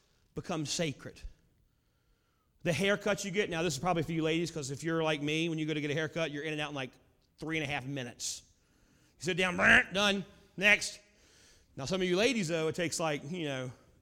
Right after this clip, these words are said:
five or six hours. I don't know what y'all do. But I think they pluck out every hairstyle and then put it back. I don't know what y'all do, but it takes forever.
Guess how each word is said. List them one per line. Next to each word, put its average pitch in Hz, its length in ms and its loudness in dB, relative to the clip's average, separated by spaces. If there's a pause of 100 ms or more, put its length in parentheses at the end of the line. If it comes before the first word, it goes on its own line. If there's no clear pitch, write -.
(680)
five 165 160 2
or 151 60 -2
six 139 200 -4
hours. 165 600 -2 (480)
I - 20 -6
don't 277 80 4
know 254 80 10
what 233 140 10
y'all 185 100 8
do. 147 240 4 (720)
But - 200 0
I 160 80 0
think 240 160 6
they 208 80 10
pluck 214 320 6
out 208 100 8
every 208 180 8
hairstyle 185 540 4
and 185 80 4
then 185 80 4
put 156 100 4
it 180 60 2
back. 170 140 4
I - 20 6
don't 285 100 4
know 240 80 8
what 226 160 8
y'all 175 120 4
do, 131 180 0
but 170 60 -4
it 165 40 -4
takes 220 200 6
forever. 165 500 4